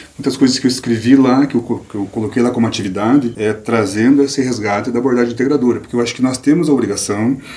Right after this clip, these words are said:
de saber um pouco mais, um pouco mais da química, da biologia, da matemática, da realidade econômica,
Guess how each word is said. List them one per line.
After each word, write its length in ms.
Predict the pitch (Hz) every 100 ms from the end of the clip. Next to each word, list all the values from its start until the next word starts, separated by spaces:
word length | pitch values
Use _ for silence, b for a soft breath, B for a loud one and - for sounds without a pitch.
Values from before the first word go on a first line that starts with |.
| B B
de 160 | 113 117
saber 300 | - 117 143
um 100 | 175
pouco 340 | 170 151 143
mais, 480 | 120 92 - - -
um 80 | 120
pouco 280 | - 117 110
mais 220 | 107 101
da 80 | 101
química, 560 | - 135 135 135 131 110
da 160 | 101
biologia, 720 | 95 101 101 90 117 120 120
da 120 | 101
matemática, 920 | 95 92 90 104 110 110 113 110 101 101 B B B B 92
da 80 |
realidade 380 | 107 107 104 104
econômica, 720 | 104 110 107 117 113 101 -